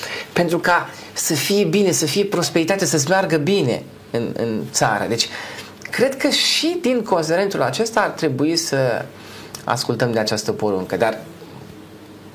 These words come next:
e, e, e normal ca să ne cinstim părinții pentru ceea ce sunt ei. Nu neapărat așteptând, poate,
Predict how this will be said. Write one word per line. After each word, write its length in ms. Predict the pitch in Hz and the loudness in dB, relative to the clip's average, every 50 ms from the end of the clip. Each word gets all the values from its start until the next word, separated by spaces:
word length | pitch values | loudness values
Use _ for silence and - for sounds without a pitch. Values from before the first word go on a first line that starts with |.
| - - - | -20 -16 -8
e, 180 | 95 101 110 | -4 0 0
e, 300 | 120 113 - - 113 120 - | 2 2 2 0 0 0 0
e 140 | - 127 131 | 2 2 2
normal 580 | 131 127 127 123 117 110 113 127 139 175 196 196 | 4 4 2 2 4 4 4 4 4 4 2 2
ca 140 | - 160 | 0 0
să 120 | 143 135 135 | 0 0 0
ne 100 | 123 117 | 0 0
cinstim 400 | 117 - 123 - - 151 156 151 | 0 0 -2 -2 0 0 -2 0
părinții 500 | 147 127 113 107 117 151 170 - - 180 | 2 2 2 2 2 0 0 0 -2 0
pentru 240 | - 165 143 135 139 | 0 0 0 0 0
ceea 200 | 135 147 135 135 | 2 2 0 2
ce 100 | 135 127 | 0 -2
sunt 280 | 123 - 120 110 - | 0 0 -2 -2 -2
ei. 200 | 95 92 82 78 - - - - - - - - - - - - - | -2 -2 -2 -4 -6 -10 -12 -12 -12 -14 -16 -16 -16 -18 -12 -2 2
Nu 140 | 120 143 | 2 4
neapărat 460 | 160 160 151 143 135 135 131 139 135 139 | 6 6 4 4 4 4 2 4 4 2
așteptând, 560 | 135 131 - - 123 - - 147 147 139 127 | 2 2 2 0 0 2 2 2 2 2 2
poate, 280 | 135 123 117 - 120 | 2 2 2 2 2